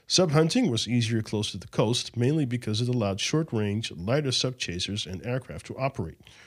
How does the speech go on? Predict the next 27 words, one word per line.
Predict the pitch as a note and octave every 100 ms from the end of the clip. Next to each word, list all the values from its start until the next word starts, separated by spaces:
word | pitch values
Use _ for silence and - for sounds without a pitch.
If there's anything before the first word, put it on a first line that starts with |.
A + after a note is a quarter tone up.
| - -
resulting | A#2 A2 F#2 - A2
in |
higher | G#2 G2+ F#2
losses | C2+ - -
for | - -
the |
U-boats. | F2 C3 A#2 - - - _ _ _ _ _ _ _ _ _ _ _ _ _ _ _
Now, | - C#3 C#3
I | E3+
just | G3 E3+
mentioned | F3 F3 D#3+ D3+ -
coastal | - F#3 - D#3 D3
convoys. | - F3 E3+ C3 G2 D2+ D2+ - _ _ _ _ -
As | G2+ G2+
with | G#2 G2
just | - A2
about | F2+ F2
everything | B2+ C3+ G2+
in | F2+
life, | B2 C#3 - - - - -
in | B2+ C3+
War | E3+
Two, | E3 - C3 B2+
one | C3+ B2 B2+ B2
learns | A#2+ A2 A2 A#2
by | F2+ E2+
doing. | G2+ C3 C3 D#2+